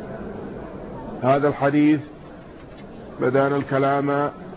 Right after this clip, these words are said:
حول ما يتعلق به من معاني في درس ماض، وهذا الحديث يعد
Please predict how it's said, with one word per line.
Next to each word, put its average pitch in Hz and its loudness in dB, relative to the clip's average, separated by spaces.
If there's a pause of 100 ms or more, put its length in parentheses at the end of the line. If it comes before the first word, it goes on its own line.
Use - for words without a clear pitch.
(1040)
حول 143 4
ما 139 2
يتعلق 135 2 (100)
به 143 4 (180)
من 127 0
معاني 147 2 (880)
في 127 2
درس 131 4
ماض، 127 4 (2250)
وهذا 139 6
الحديث 143 2
يعد 139 4